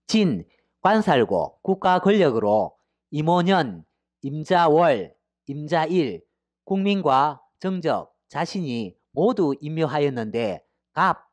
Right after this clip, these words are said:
식신, 자신의 능력으로 진, 관살고를 통제하였습니다. 갑, 식신은 한계지만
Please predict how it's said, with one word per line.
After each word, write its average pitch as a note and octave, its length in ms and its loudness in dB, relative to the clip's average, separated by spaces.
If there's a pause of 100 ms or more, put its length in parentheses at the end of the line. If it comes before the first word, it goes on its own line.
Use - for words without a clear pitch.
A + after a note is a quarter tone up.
(200)
식신, E3 540 -6 (400)
자신의 G3 480 -2
능력으로 C3 800 0 (140)
진, C#3+ 360 -4 (280)
관살고를 C#3+ 920 -2
통제하였습니다. G#2 1000 -6 (520)
갑, - 340 -2 (120)
식신은 C#3+ 720 -4 (160)
한계지만 B2+ 800 -2